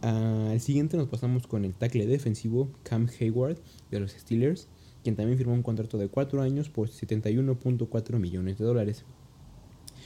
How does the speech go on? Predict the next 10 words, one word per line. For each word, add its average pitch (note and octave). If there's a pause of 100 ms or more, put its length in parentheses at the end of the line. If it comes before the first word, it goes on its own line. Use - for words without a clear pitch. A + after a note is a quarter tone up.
(140)
Quiero D#3+
recalcar A#2
que B2
esta B2
es A#2+
una B2
contratación A2
importante A#2
ya A#2
que, A#2+